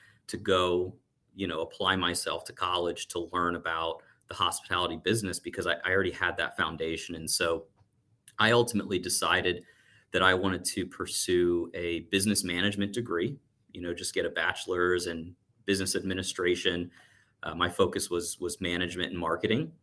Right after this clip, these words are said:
I also, uh, studied Spanish as well. But I remember at the time that I did choose that, I did not know what I wanted to do in my career. I knew that I, I really enjoyed restaurants, catering, you know,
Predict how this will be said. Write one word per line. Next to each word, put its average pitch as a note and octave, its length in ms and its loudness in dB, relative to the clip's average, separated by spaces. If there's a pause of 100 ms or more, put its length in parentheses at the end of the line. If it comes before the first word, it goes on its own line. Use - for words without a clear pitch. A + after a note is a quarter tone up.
(220)
I F2+ 80 -2
also, F2 680 0
uh, E2+ 140 -2
studied E2+ 400 0
Spanish E2+ 480 0
as E2 160 -6
well. D#2+ 460 -4
But F#2+ 120 6
I F#2+ 40 12
remember A2 340 8
at G#2 60 6
the F#2+ 80 0
time A2 300 6
that F#2+ 100 6
I F2+ 80 6
did G2+ 280 0
choose A#2 380 2
that, F#2+ 240 2
I G#2 60 4
did A#2 160 2
not G2 220 2
know G2+ 160 4
what G2+ 120 4
I F#2 80 4
wanted F#2 400 0
to - 80 -14
do G2+ 520 -4
in F#2 140 -4
my F2 160 -2
career. F2+ 440 2
I F#2+ 80 2
knew F2+ 240 2
that F2+ 140 -2
I, E2 160 -8 (360)
I F2 40 -4
really F#2 380 2
enjoyed F2+ 520 -2 (1000)
restaurants, G#2+ 840 4
catering, G2+ 840 2 (240)
you F2+ 160 -6
know, E2 340 -6